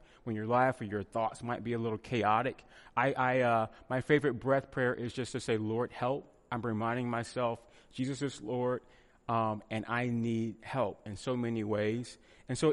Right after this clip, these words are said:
in the same vein, uh, this, this prayer, um, is one that the Greek Orthodox, Orthodox Church, uh, acknowledges often, but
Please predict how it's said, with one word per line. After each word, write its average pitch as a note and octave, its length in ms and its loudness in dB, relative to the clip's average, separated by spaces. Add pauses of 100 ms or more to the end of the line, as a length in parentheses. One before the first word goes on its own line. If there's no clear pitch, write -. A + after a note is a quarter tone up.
in E3 140 4
the D3 100 4
same D#3 420 2
vein, B2+ 600 0 (260)
uh, A#2 260 6 (420)
this, D3+ 520 2
this C3+ 200 -2
prayer, A#2 760 4 (500)
um, A2+ 580 2 (320)
is B2 180 -2
one C3 220 2
that A#2 40 -2
the A#2 80 -2
Greek B2 240 0
Orthodox, B2 680 -2
Orthodox A#2+ 360 -2
Church, - 400 -4
uh, G#2+ 440 0 (320)
acknowledges A#2+ 800 2 (280)
often, C3 420 4
but A#2+ 220 2